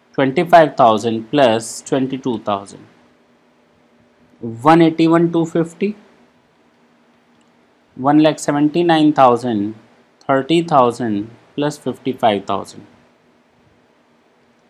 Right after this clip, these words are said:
This is our total cost as per A B C approach। As per A B C approach, this is our total cost in case of X and in case of Y। While in the case of absorption system,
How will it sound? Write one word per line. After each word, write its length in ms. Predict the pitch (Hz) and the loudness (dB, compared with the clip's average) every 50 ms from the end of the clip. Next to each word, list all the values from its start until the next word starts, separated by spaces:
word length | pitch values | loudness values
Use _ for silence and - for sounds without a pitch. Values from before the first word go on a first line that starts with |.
| _ _ _ _ _ _ _ _ _ _ _ _ _ _ _ _ _ _ _ _ _ - | _ _ _ _ _ _ _ _ _ _ _ _ _ _ _ _ _ _ _ _ _ -4
This 200 | 131 165 185 185 - | 2 2 2 4 4
is 100 | 247 240 | 6 8
our 140 | 247 240 240 240 | 8 8 8 6
total 320 | 214 196 190 185 180 151 | 4 4 6 4 4 2
cost 440 | - - 90 - - - - - - _ _ _ _ _ _ _ | 2 -4 -8 -8 -10 -16 -16 -18 -20 _ _ _ _ _ _ _
as 360 | - 165 147 160 185 214 214 - | 4 8 10 10 10 8 6 4
per 140 | - 247 240 | 6 8 8
A 80 | 240 226 208 | 8 8 8
B 80 | 226 | 4
C 200 | 214 - 240 214 | 2 4 6 6
approach। 580 | 165 123 - - 117 110 104 - - - - - _ _ _ _ _ _ _ _ _ _ _ _ _ - | 6 6 4 2 -2 -2 -2 -4 -8 -14 -14 -14 _ _ _ _ _ _ _ _ _ _ _ _ _ 4
As 360 | 143 147 160 190 208 196 - - - | 6 8 10 10 8 6 4 0 4
per 100 | 214 214 220 | 4 4 4
A 220 | - - 185 185 185 | 4 4 4 6 6
B 160 | 170 196 190 | 6 4 0
C 200 | - - 226 208 202 | 2 2 2 4 4
approach, 360 | 185 170 - 190 190 185 - 170 151 | 4 4 2 2 0 0 0 0 0
this 160 | 170 165 165 | 0 0 2
is 120 | 196 190 185 | 0 2 4
our 160 | 196 185 180 175 | 4 4 4 4
total 300 | - 165 156 160 170 165 | 2 2 2 2 0 -2
cost 360 | 160 143 127 107 104 - - | 2 2 4 4 2 0 -2
in 100 | 147 143 | -8 -6
case 240 | 135 151 147 151 - | -2 -2 -2 0 2
of 160 | 165 151 - | 2 2 2
X 200 | - 180 175 - | 2 -2 -2 0
and 160 | - 185 165 160 | 0 2 2 2
in 40 | 151 | 2
case 200 | - 143 135 - | 0 0 2 2
of 180 | 147 131 - - | 0 0 2 2
Y। 120 | 110 101 95 87 - _ _ - - - - - - | 2 2 2 0 -8 _ _ -20 -20 -20 -20 -4 2
While 240 | 123 123 131 170 214 | 6 8 8 10 10
in 120 | 240 240 240 | 8 8 6
the 80 | 240 240 - 214 | 6 4 6 6
case 240 | 208 226 226 226 | 6 8 8 8
of 160 | 240 233 226 220 202 | 6 6 6 8 6
absorption 600 | 160 156 139 147 156 160 160 - - 269 277 247 | 6 6 4 4 4 4 4 2 4 4 4 4
system, 540 | - - 170 156 - - - 165 123 107 | 4 2 2 2 2 4 4 4 4 4